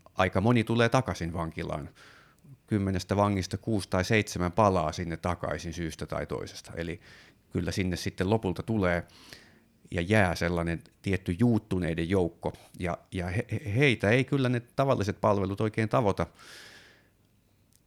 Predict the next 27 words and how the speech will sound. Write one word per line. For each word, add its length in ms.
Si-, 240
siinä 300
se, 180
tavallaan 360
siinä 260
se 120
korjaamisen 600
paikka 280
ehkä 220
onkin, 400
jos 200
halutaan 380
täällä, 280
täällä 260
ikään 220
kuin 120
alajuoksulla 560
jotain 240
korjata, 440
että 320
saadaan 400
heille 340
paremmin 560
niitä 300
tavallisia 580
kotikunnan 640
palveluita. 560